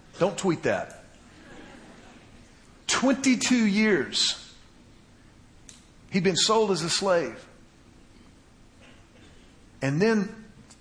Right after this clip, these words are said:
standing before them, the one guy who holds their lives in his hand. And look at what Joseph did. He said, "Now,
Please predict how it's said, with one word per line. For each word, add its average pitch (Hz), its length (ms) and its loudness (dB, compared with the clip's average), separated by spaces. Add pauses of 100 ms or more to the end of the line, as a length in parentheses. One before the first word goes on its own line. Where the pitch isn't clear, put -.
(520)
standing 202 500 0
before 180 380 0
them, 113 180 -6 (460)
the 147 100 2
one 170 420 0
guy 160 280 2
who 147 140 0
holds 151 280 0
their 135 160 0
lives 147 420 2
in 175 100 -4
his 160 120 -4
hand. 135 280 0 (280)
And 143 160 0
look 190 160 2
at 185 80 2
what 160 160 0
Joseph 139 380 0
did. 117 260 0 (1400)
He 151 100 -2
said, 143 180 2
"Now, 151 340 2